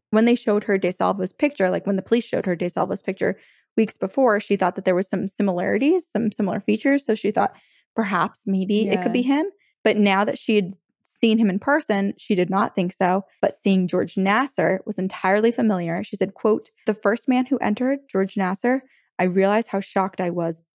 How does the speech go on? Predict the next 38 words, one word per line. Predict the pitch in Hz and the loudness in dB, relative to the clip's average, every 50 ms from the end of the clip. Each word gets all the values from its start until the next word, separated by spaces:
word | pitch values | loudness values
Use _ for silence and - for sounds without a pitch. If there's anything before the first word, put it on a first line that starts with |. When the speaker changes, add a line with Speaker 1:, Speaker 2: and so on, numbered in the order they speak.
| _ _ _ _ _ _ _ _ | _ _ _ _ _ _ _ _
Speaker 1:
when | - 196 190 175 | -2 -2 0 0
I | 165 190 | -2 -4
saw | - - 175 151 196 | -4 -4 -2 -2 -2
him. | 202 214 - - - 226 - _ _ _ | -4 -6 -6 -8 -8 -10 -12 _ _ _
To | - 214 | -4 -4
see | 202 - - 233 254 269 | -4 -2 0 2 2 2
this | 254 220 220 - - | 2 0 -2 -2 -4
man, | 175 175 180 175 160 - - - 214 - _ _ _ | -4 -4 -4 -4 -4 -6 -6 -8 -12 -14 _ _ _
his | _ - 196 196 196 - | _ -4 -2 -2 -2 -2
eyes, | 165 170 175 180 180 175 185 - | -2 -2 -2 -2 -4 -4 -6 -8
his | - 202 - | -12 -14 -10
hair, | - 190 190 185 180 180 180 180 | -6 -4 -2 -2 0 0 -2 -4
his | 180 - 185 - | -6 -8 -12 -10
hands, | _ - 185 185 180 180 180 180 185 - _ _ _ _ _ _ _ _ | _ -4 -4 -4 -4 -4 -6 -6 -8 -10 _ _ _ _ _ _ _ _
the | - 202 | -14 -4
whole | - - 214 208 208 | 0 2 2 4 2
Speaker 2:
Oof. | 208 208 | 2 0
Speaker 1:
expression | 202 196 180 - - 180 185 - - 175 170 | -2 -6 -6 -4 -4 -4 -4 -6 -6 -6 -6
of | 160 160 | -6 -8
him, | - 180 160 - - 208 - _ _ _ _ _ _ | -8 -8 -6 -6 -6 -6 -8 _ _ _ _ _ _
Speaker 2:
The | - 196 | -4 0
Speaker 1:
my | 196 202 | 0 0
deep | 175 165 - 202 202 214 | 0 -2 -2 -2 -4 -2
Speaker 2:
physical | 185 185 180 180 190 | -4 -6 -10 -8 -4
Speaker 1:
feelings | 190 185 180 170 156 160 - 180 208 - _ _ | -4 -2 -2 -2 -2 -2 -2 -4 -4 -6 _ _
Speaker 2:
reaction. | - 202 196 190 190 - _ - | -14 -14 -12 -14 -14 -14 _ -4
Speaker 1:
are | 190 196 | -2 -2
that | - - - | -2 -4 -8
he | 202 - 202 202 190 | -8 -6 -4 -4 -4
had | 190 196 190 196 185 180 - | -4 -4 -4 -4 -4 -4 -4
very | - 180 185 175 175 190 185 180 175 - - - - - _ | -6 -4 -2 2 2 2 2 2 0 -2 -4 -6 -10 -14 _
great | - 165 151 - - | -2 -2 -2 -2 -4
similarities | _ - 175 180 - - - 196 - - - - - - _ _ _ | _ -6 -6 -4 -4 -2 -2 -2 -4 -4 -6 -6 -8 -10 _ _ _
to | - | -6
the | 180 185 185 | -2 -2 -2
man | 175 175 175 170 175 185 185 - | -2 -2 -4 -4 -4 -6 -6 -4
who | - 180 | -4 -4
was | 180 190 | -4 -4